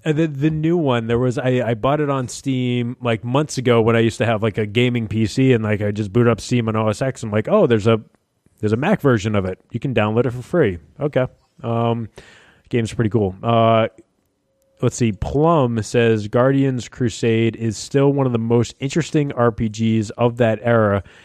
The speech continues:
and has a killer soundtrack to boot. I also have not heard of that game, and I'm guessing that's something that has maybe been lost to the,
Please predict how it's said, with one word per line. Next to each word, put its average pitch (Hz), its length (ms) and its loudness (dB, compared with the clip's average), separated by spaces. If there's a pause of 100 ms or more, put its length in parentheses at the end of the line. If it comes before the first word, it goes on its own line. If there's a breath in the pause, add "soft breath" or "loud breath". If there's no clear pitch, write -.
(200 loud breath)
and 113 80 -4
has 113 180 0
a 110 60 0
killer 127 640 0
soundtrack 107 840 -2 (160)
to 120 80 -4
boot. 107 320 2
I 123 120 0
also 147 300 2
have 107 200 0
not 113 340 2
heard 113 240 0
of 101 80 0
that 98 220 -2
game, 104 240 -2
and 107 80 0
I'm 107 100 -2
guessing 110 320 -2
that's 104 180 -2
something 104 320 -2
that 101 140 0
has 98 180 -2
maybe 107 280 -2
been 101 180 -2
lost 98 400 -2
to 113 100 -2
the, 101 300 0